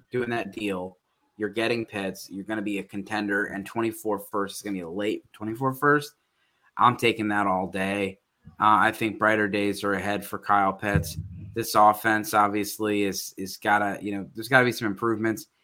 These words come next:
This is another coach that I think is, is not long for his position. Um, the, the Falcons just, they gave up, uh, a huge lead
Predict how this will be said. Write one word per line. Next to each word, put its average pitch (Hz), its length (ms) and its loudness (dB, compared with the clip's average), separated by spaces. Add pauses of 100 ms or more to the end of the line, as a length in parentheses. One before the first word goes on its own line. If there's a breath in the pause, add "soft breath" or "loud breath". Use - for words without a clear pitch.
(160)
This 135 180 -2
is 120 80 -6
another 104 400 2
coach 104 480 -4
that 101 140 0
I 98 120 0
think 101 340 -6
is, 95 300 -6
is 95 200 -10
not 95 260 -4
long 101 340 -2
for 98 200 -4
his 98 180 -6
position. 104 800 -4 (580)
Um, 95 560 0
the, 101 360 -2
the 107 140 -6
Falcons 107 960 4
just, - 320 -8 (420)
they 104 80 -2
gave 117 360 4
up, 110 360 4
uh, 107 360 6
a 104 40 -2
huge 120 440 -2
lead 113 580 2